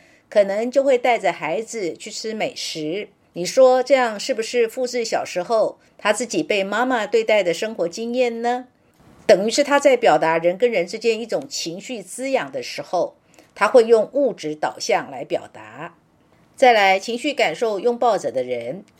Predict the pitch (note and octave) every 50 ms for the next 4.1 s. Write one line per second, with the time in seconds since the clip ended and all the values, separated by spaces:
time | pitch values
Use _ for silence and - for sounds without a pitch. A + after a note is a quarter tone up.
0 | _ - - - - - B3 A#3 G#3+ G#3 - - G3 F#3 G3+ G3 C4 B3+ A3 F#3+
1 | F#3 E3+ E3+ - - - - - E3+ D#3+ E3+ - B3 G#3 D#3+ - _ - - -
2 | D#3+ D#3+ F3 G3 - C4 C#4 C#4+ - - A#3 - - - - G#3+ G3+ F#3 E3 -
3 | E3 G3 F#3 F3 E3 - - A#3 G#3+ - G3+ F#3 F3 - E3+ A2+ G#2 A#2+ E3 G3+
4 | G#3+ G3+